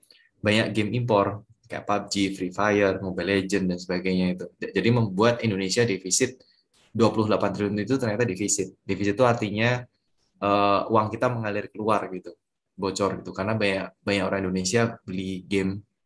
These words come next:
eh, impor. Ini salah satu contohnya. Piala Presiden tahun kemarin itu pakai Free Fire. Ini game dari,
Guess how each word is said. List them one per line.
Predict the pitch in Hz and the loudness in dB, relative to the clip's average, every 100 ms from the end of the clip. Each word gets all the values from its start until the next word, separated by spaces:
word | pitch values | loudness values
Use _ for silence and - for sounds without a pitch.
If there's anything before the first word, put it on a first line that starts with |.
| _ _ - | _ _ -8
eh, | 87 - - | -8 -8 -10
impor. | 92 90 87 82 - - - - _ 120 | -4 -2 -2 -4 -14 -20 -20 -20 _ 2
Ini | |
salah | 117 110 101 | 4 4 2
satu | 101 | 0
contohnya. | 95 98 98 95 92 - _ _ _ _ | -2 -2 -2 -2 -4 -14 _ _ _ _
Piala | 104 98 | 2 2
Presiden | 104 104 104 101 | 0 2 4 4
tahun | 101 98 | 4 2
kemarin | 101 95 110 170 - - _ _ _ _ _ _ _ | 0 2 2 0 -4 -14 _ _ _ _ _ _ _
itu | 104 | -4
pakai | 113 107 110 | 0 0 0
Free | 117 | -2
Fire. | 107 95 110 - | 0 2 2 2
Ini | - 104 117 | -4 0 2
game | 101 101 | 4 2
dari, | 98 98 101 101 | 2 2 2 2